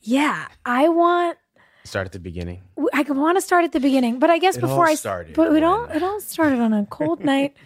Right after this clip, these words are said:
Speaker 1: in New York. No, I, I should probably tell people how you and I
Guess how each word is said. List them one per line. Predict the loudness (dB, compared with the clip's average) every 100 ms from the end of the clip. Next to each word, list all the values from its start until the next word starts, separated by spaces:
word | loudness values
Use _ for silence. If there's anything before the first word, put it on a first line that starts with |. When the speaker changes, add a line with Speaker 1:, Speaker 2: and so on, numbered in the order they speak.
| _ -20 -20 -8
Speaker 1:
in | -4 0
New | 0
York. | 0 0
No, | -2 -4 -6 -4
I, | -4 0
I | 0
should | 0 -6
probably | 0 2 4 2 0
tell | -2 -6
people | -4 -8 -6 -8 -6 -6 -10 _ _ _ _
how | -4 0 0
you | 0 0
and | -2
I | -2 -2